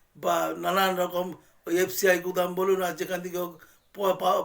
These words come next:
বস্তা পচা, আহ, পঁচিশ বছর আগেকার চালগুলো ওদের রপ্তানি করে। আমাদের দেশে তো খাওয়ার লোক নেই, ছাগলও খায় না, ওরা খায়।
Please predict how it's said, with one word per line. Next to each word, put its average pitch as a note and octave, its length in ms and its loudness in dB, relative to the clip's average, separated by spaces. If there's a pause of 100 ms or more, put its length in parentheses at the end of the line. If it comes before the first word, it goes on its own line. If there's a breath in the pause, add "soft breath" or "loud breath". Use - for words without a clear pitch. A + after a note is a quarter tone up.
বস্তা F#3 340 -2
পচা, F3+ 360 4
আহ, F3+ 760 -4
পঁচিশ F3+ 260 -8
বছর F#3 200 0
আগেকার F3 460 2
চালগুলো F3 500 -2
ওদের F3+ 200 -6
রপ্তানি F3 420 -8
করে। F3 320 -8 (320 soft breath)
আমাদের A3 260 -2
দেশে A3 120 0
তো A3 80 0
খাওয়ার A#3 340 2
লোক A#3+ 180 2
নেই, F#3 180 -6
ছাগলও A3+ 400 2
খায় G3 260 0
না, E3 220 -12 (400 soft breath)
ওরা A3 200 6
খায়। E3 320 -4